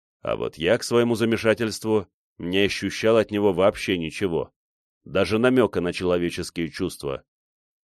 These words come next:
То ли мою эмпатию напрочь заглушал царящий на площади Святого Павла кошмар, то ли жрец умел каким-то образом закрываться от меня,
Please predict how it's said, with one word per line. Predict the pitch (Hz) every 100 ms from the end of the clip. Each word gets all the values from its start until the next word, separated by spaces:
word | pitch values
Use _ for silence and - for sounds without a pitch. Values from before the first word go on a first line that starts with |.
| _ -
То | -
ли | 101
мою | 98 98 101
эмпатию | - 98 90 98 - 92
напрочь | 92 92 - 85
заглушал | 82 87 92 87 104 98 92 _ _ _
царящий | - 98 104 98 -
на | 98
площади | 95 101 98 101 92
Святого | - 92 98 92
Павла | 90 95 90 87
кошмар, | 82 82 - 92 104 110 _ _ _ _ _ _ _ _
то | 73
ли | 117 131
жрец | 101 113 135 -
умел | 107 117 117
каким-то | 101 113 104 95
образом | 101 110 110 104 101 -
закрываться | 90 92 92 107 117 110 - 80
от | -
меня, | 82 80 71